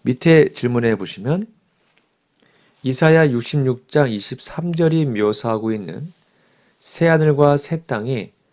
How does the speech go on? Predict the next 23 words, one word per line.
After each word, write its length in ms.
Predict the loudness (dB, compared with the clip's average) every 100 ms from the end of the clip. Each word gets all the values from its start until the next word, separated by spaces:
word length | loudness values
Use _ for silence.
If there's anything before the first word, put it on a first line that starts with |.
| _ _ _ -4
안식일과 680 | -2 0 2 4 6 4
더불어 480 | 2 -4 -2 -2 -2 -6 -2
월삭이 720 | 2 4 2 -2 0 0 0
있는 240 | -2 -4
이유는 540 | -4 -4 -4 -4 -4 -8
무엇인가? 680 | -8 -12 -14 -12 -10 -10 _ -6
월삭은 640 | 0 0 2 -2 0 -2
매달 360 | -2 -2 -2 -4
초를 360 | -4 -4 -4
말합니다. 560 | -4 -6 -10 -8 -6 -8 _ _ _ _ _ _ _ _ _ _ _ _ _ _ _ _
바로 200 | -4 -4
정답은 600 | -4 -4 -2 -2 -2 -6 _ _ _ _ _ _ _ _ _ _
매월 680 | -6 0 2 4 6 4 0
초하루 680 | -8 -6 -4 -2 -4 -6 -8 _ _ _
월삭과 800 | -8 -6 -4 -6 -6 -8 -8 -8 -12 _ _ _ _ _
매 240 | -2 2 4
안식일에 680 | 2 -2 -6 -2 0 0
하나님 520 | -2 -4 -6 -2 -2 -2
앞에 260 | -2 -6
나아가 460 | -6 -4 -6 -6 -10
예배합니다. 680 | -10 -12 -14 -14 -20 -20 -8
그 100 | -6
이유는 520 | -4 -4 -4 -4 -10